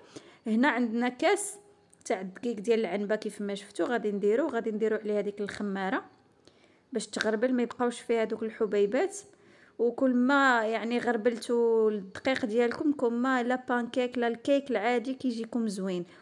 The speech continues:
وخفيف. صافي هنا غادي ن-، نغربلوا هذاك الدقيق ديالنا. هنا درت كاس كبير ديال العنبه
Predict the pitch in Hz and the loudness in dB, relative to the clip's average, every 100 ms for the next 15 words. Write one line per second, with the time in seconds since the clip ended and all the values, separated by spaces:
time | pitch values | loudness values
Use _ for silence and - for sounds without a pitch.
0 | - 185 - 190 170 - - _ - - | -6 -6 -4 -4 -4 -6 -20 _ -20 -8
1 | - 330 285 247 254 240 226 240 226 220 | -4 0 2 2 2 0 -2 -4 -4 -4
2 | 208 202 202 214 202 220 220 214 208 208 | -6 -6 -4 -4 -2 -2 0 0 -4 -4
3 | 208 196 180 - - 180 - - 226 208 | -4 -4 -6 -8 -14 -16 -10 -6 -4 -2
4 | 208 220 277 233 214 208 214 - 269 269 | 0 2 2 2 0 -4 -6 -2 -2 -2
5 | - 196 214 196 202 202 175 185 185 | -4 -2 -2 0 -2 -2 -2 -4 -2